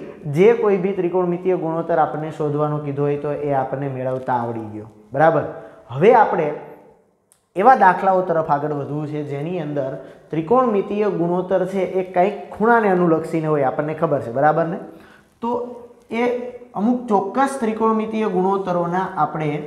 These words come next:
મૂલ્ય, બરાબર? ખૂણાના અમુક ચોક્કસ મૂલ્યો માટે ત્રિકોણમિતિય ગુણોત્તરોના મૂલ્ય આપણે મેળવતા શીખવા છે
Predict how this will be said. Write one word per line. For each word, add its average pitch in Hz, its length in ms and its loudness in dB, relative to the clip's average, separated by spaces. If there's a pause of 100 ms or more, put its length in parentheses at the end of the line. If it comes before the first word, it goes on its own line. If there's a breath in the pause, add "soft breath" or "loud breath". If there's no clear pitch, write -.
(320)
મૂલ્ય, 160 480 2
બરાબર? 175 360 0
ખૂણાના 170 600 -2
અમુક 175 260 -4
ચોક્કસ 165 400 -6
મૂલ્યો 180 300 0
માટે 175 280 -2
ત્રિકોણમિતિય 165 600 -4
ગુણોત્તરોના 156 580 -4
મૂલ્ય 143 320 2
આપણે 135 200 -2
મેળવતા 127 400 -4
શીખવા 117 300 -12
છે - 140 -18